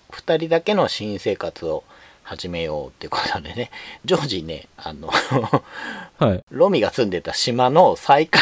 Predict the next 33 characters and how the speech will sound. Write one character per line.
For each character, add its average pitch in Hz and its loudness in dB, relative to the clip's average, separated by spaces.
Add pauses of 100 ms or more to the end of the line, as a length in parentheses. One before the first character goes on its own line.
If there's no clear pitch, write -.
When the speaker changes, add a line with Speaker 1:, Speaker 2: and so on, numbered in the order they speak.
Speaker 1:
発 - 2
の 92 4
お 101 -4
金 147 2
盗 113 4
ん 139 0
で 85 -4
き - -4
た 78 -4
り 78 -4
し - -8
て - -4
る 80 -4
か - -14
ら、 82 -2
ま 160 8
あ、 104 6
お 78 2
尋 147 6
ね 151 4
者 147 4
に 135 -4
な 147 4
っ - -8
ち - 4
ゃ - 6
っ - -6
て - -12
る 55 -14
ん - -18
で - -20
す - -14
よ。 - -18